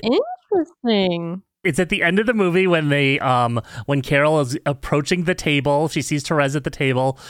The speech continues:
Speaker 2: She walks across the, she walks from the left, uh, across the screen, and as he, she's doing that, he just, like,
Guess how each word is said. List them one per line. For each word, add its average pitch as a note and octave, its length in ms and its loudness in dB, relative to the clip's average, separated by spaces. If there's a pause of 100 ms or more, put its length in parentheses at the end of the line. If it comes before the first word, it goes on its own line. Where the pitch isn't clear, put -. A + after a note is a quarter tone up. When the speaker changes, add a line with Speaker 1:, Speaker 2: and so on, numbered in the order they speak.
(140)
Speaker 2:
She - 140 0
walks C#3+ 360 2
across D#3 380 0
the, F3 160 -2
she - 120 -4
walks D3+ 220 0
from D#3 160 -2
the D3 60 4
left, D3 400 0
uh, G2+ 180 -4
across C#3+ 320 0
the D3+ 60 -6
screen, C#3 340 0 (240)
and D3+ 80 0
as D3+ 220 2
he, E3+ 100 -6
she's D3 320 -2
doing F3 360 2
that, B2+ 360 2 (400)
he E3 220 0
just, D#3+ 240 0
like, D3+ 160 0